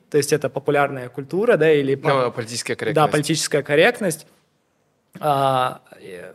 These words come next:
Speaker 1: в популярной культуре и так
Speaker 2: Да.
Speaker 1: далее. И principal директор, то есть директор политической корректности, и он приходит, и вот все их проблематичные вещи за последние двадцать лет ему так в лицо говорит,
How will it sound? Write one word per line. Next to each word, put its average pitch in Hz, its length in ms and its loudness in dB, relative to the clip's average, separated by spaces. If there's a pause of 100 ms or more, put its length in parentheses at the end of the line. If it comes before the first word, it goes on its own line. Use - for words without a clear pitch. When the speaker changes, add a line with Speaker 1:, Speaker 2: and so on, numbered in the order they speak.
Speaker 1:
в - 80 -20
популярной 143 540 -2
культуре 165 400 0
и 143 40 0
так 139 160 -8
Speaker 2:
Да. 135 80 -4
Speaker 1:
далее. 127 140 -6
И 170 200 -4
principal 170 500 -2
директор, 135 440 -2 (120)
то - 60 -14
есть 127 100 -10
директор 180 380 2
политической 156 520 -4
корректности, 156 500 -2
и - 20 2
он 151 140 0
приходит, 180 440 2
и 135 40 -2
вот 131 220 -8
все 190 320 2
их 156 160 0
проблематичные 147 720 -6
вещи 143 200 -4
за 139 140 -4
последние 139 400 -8
двадцать 135 320 -6
лет 170 160 0
ему 135 160 -6
так 127 160 -6
в - 20 -14
лицо 147 300 -2
говорит, 131 400 -8